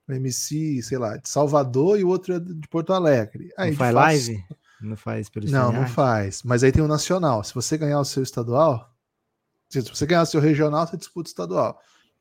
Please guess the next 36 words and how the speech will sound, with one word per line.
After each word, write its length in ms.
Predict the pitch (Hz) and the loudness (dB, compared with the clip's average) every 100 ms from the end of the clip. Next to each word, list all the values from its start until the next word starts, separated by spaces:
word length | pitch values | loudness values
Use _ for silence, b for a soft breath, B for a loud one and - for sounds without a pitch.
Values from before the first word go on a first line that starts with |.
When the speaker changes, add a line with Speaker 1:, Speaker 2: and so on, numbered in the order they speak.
| _ - | _ -8
Speaker 1:
E 60 | 120 | -6
aí, 40 | |
se 120 | - | -6
você 180 | 123 - | -8 -10
discu-, 340 | 120 - 123 - - | -10 -10 -10 -12 -8
ganhar 200 | 131 117 | -4 -4
o 40 | |
seu 140 | - 117 | -4 -6
estadual, 420 | - 113 110 113 | -6 -6 -6 -8
você 180 | - 123 | -10 -12
disputa 360 | - - 117 | -12 -14 -12
o 40 | 131 | -10
nacional. 480 | 120 156 156 113 - _ | -8 -8 -8 -10 -14 _
E, 320 | 156 107 110 - | -12 -8 -10 0
e 260 | 160 139 | 0 2
tá, 200 | 139 147 | 4 4
tá 100 | 143 | 6
rolando 220 | 143 147 151 | 4 4 2
uma 120 | 151 | 0
grande 220 | 143 160 | 0 -2
expectativa 560 | - 170 175 147 160 156 | -4 -4 -4 -2 -2 0
aí, 80 | |
Lucas, 340 | 160 139 117 - b b b b b _ | 0 -2 -4 -12 b b b b b _
que 160 | - 127 | -2 0
Nel 340 | 127 127 139 | 6 8 8
e 40 | |
J 260 | 135 139 139 | 6 2 0
P 220 | 131 120 | -2 -4
podem 240 | 120 123 123 | -2 -6 -6
se 180 | - | -10
voltar 460 | 123 123 120 107 110 | -6 -6 -4 -6 -6
aí 160 | 107 110 | -8 -8
a, 200 | - - _ | -10 -14 _
a 120 | - | -10
se 280 | 110 143 151 | -2 2 4
ver. 340 | 202 220 98 | 4 0 -2